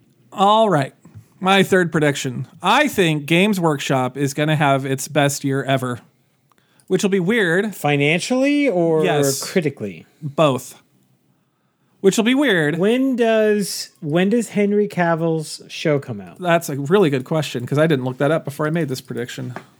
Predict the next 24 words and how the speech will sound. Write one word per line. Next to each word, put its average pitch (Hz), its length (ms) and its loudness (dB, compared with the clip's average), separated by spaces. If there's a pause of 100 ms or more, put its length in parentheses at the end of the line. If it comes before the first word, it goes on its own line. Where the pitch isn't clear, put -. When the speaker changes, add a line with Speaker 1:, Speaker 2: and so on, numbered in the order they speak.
(160)
Speaker 2:
Because 135 360 -2
that 196 640 0
could 175 760 0
be 156 1200 2 (1400)
something 160 420 4
that 131 100 0
makes 135 240 2
me 135 140 -2
agree. 117 720 -4 (640)
'Cause 123 200 -2
he's, 139 340 2
he's 135 340 2
actively 190 480 0
working 226 420 0
on 139 240 2
that. 123 460 -2 (1000)
Speaker 1:
Oh, 180 440 2 (160)
wow. 160 240 2
That's 160 120 0
not 180 120 0
coming 165 160 2
out 160 60 2
until 147 200 -2
twenty-six. 156 720 -6